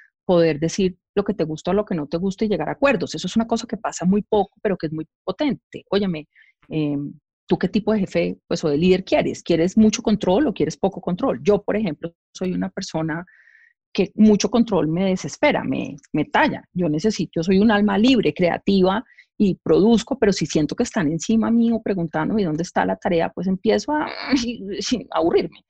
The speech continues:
Entonces yo debería poder tener una conversación con mi líder y decirle, "Yo entiendo que a pues, que tú crees que hay que hacerme seguimiento, yo te hago la siguiente propuesta, hagamos seguimientos cada mes, yo te entrego resultados", y que esas conversaciones se permitan, o se permitan conversaciones de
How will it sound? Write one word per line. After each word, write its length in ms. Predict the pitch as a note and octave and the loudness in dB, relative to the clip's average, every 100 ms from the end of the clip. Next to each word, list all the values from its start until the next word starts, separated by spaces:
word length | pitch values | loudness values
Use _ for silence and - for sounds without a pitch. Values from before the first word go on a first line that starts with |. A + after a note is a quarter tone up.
| _ _ _ | _ _ _
Entonces 240 | E3 D3+ C#3 | -6 -4 -2
yo 100 | D3 | 0
debería 280 | F#3+ D#3 B2+ | 0 0 -2
poder 220 | G#3+ - | -4 -4
tener 180 | E3 E3+ | -2 -2
una 140 | E3+ | -2
conversación 760 | G3 A3+ D3+ - C#3+ D3+ D3 F3 _ _ _ | -2 -2 -2 -6 -8 -6 -4 -6 _ _ _
con 180 | C4 C#4 | 2 2
mi 80 | |
líder 260 | F3 E3 G3+ | 2 0 0
y 40 | G3+ | -2
decirle, 520 | F#3 F3 F3 F#3 - | -2 -4 -2 -4 -4
"Yo 220 | E3+ E3 | -4 -2
entiendo 400 | E3 D#3+ F3+ G3 | -2 -2 -2 -2
que 120 | G3+ | -2
a 60 | F3+ _ _ - | -6 _ _ -10
pues, 120 | E3+ | -8
que 100 | D#3 | -6
tú 120 | - | -6
crees 260 | - F3+ F3 | -2 -2 0
que 80 | F#3+ | -2
hay 60 | |
que 80 | F#3 | -2
hacerme 320 | F#3 F#3 F3+ | -4 -2 -4
seguimiento, 580 | F3+ G3 E3+ D3+ C#3+ - | -4 -4 -2 -2 -4 -4
yo 160 | G#3+ D3 | -4 -2
te 100 | E3+ | -2
hago 140 | E3 E3+ | 0 0
la 100 | F3+ | -2
siguiente 320 | F3+ C#3+ D#3 | -4 -4 -6
propuesta, 480 | - G3+ D3+ F3 F#3 | -8 -4 -2 -2 -4
hagamos 280 | F3+ - - | -4 -6 -10
seguimientos 520 | F#3 E3 D3+ C#3 D3 | -12 -10 -10 -12 -12
cada 220 | F3 F3 | -8 -4
mes, 240 | F#3+ A3 G#3 | 0 0 -2
yo 80 | - | -6
te 100 | D#3+ | -14
entrego 240 | D3+ D3+ | -10 -8
resultados", 600 | D#3+ F3 G3 - G3 G3 - - - - | -6 -6 -6 -2 -2 -2 -8 -20 -8 0
y 160 | A3+ | 0
que 120 | - - - | 0 -6 0
esas 360 | G#3 - A#3 | 0 0 -6
conversaciones 600 | - A3+ - - - D#3 | 0 0 -2 -8 -6 -6
se 80 | - | -6
permitan, 580 | - D3+ A#3+ C4+ - - _ _ - - | -6 0 0 0 -4 -16 _ _ -14 -2
o 80 | F#3+ | 0
se 140 | G3+ | 0
permitan 440 | G3+ F#3+ F3+ F#3+ | 0 0 -2 -4
conversaciones 880 | - C4 A3 - F#3+ F#3 D#3 D#3 E3+ | -2 0 0 -2 -6 -2 -2 -2 -4
de 440 | F#3+ A3+ F3 D3+ | -2 -2 -2 -4